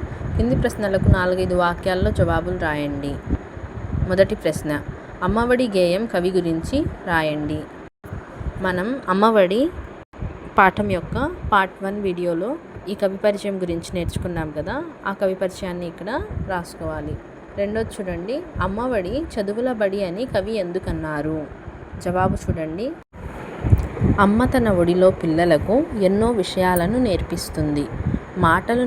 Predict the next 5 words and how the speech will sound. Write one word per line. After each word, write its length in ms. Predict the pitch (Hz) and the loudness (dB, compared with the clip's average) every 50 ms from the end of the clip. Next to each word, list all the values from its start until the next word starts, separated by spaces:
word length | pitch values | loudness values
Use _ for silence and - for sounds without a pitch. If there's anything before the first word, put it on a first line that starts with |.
| 240 | 2
నేర్పుతుంది, 640 | 208 185 170 170 - - - - 160 160 151 147 143 139 - - - - - - - | 2 2 2 2 0 0 2 2 0 0 0 -2 -4 -4 -4 -4 -4 -4 -4 -2 0
పాటలు 440 | 180 165 170 175 - 214 226 240 247 240 | 2 2 2 2 2 2 2 2 2 2
నేర్పుతుంది, 640 | 220 180 - - - 175 165 - 170 160 160 156 147 147 - - - - - - - - - | 2 0 0 -2 -6 -6 -4 -2 0 0 2 2 0 0 -2 -6 -6 -6 -4 -2 0 0 2
కథలు 320 | 180 170 170 185 208 233 226 - | 2 2 4 2 2 0 0 0
చెబుతుంది, 560 | 233 202 180 175 - - 165 156 151 147 143 | -2 -2 -2 -4 -4 -4 -4 -2 -2 -2 -4